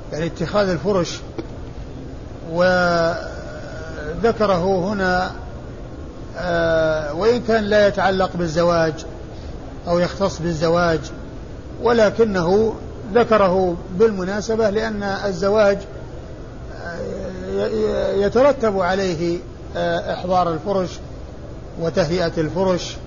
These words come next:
ولكن الأمر لا يتعلق بالزواج، هو لا يتعلق بالزواج، بل هو مطلق،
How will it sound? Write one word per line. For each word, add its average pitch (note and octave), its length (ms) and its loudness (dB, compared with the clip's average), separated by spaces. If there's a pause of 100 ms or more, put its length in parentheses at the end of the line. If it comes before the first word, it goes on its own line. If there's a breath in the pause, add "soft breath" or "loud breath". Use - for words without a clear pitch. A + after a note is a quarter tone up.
(1000)
ولكن A3 360 4
الأمر A#3 340 0
لا C#4 180 6
يتعلق F#3+ 440 2
بالزواج، E3+ 580 2 (1300)
هو D#3+ 200 2
لا A3+ 180 4
يتعلق F#3 420 2
بالزواج، E3+ 460 2
بل F#3 140 2
هو G#3 160 -2
مطلق، E3+ 400 2